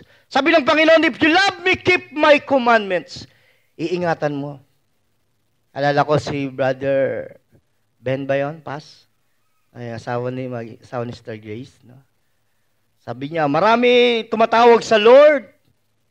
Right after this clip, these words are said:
but, ah, tum-, maraming gustong maligtas, but they are not keep,"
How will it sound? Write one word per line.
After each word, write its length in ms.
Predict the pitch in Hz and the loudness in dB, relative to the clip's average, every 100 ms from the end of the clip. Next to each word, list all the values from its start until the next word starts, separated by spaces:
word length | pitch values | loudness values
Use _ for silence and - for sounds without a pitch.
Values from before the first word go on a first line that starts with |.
| _ - | _ -6
but, 160 | 185 - _ _ _ _ _ _ _ _ _ _ _ _ _ _ _ _ _ _ _ - | -6 -6 _ _ _ _ _ _ _ _ _ _ _ _ _ _ _ _ _ _ _ -12
ah, 1160 | 135 139 139 135 135 131 127 127 123 113 - 156 | -4 0 2 2 2 0 -2 -2 -4 -6 -8 -8
tum-, 240 | 180 180 - 202 202 190 214 | -8 -12 -8 -6 -6 -8 -6
maraming 400 | 196 208 240 254 | 2 4 4 2
gustong 240 | 208 269 247 | 0 0 2
maligtas, 560 | 233 - 269 294 - | 0 0 0 0 0
but 240 | 202 202 202 | -4 -2 2
they 160 | 220 | 4
are 160 | 220 202 | 4 2
not 240 | 214 202 - _ _ _ _ _ _ | 0 -2 -4 _ _ _ _ _ _
keep," 240 | - 226 | -6 -6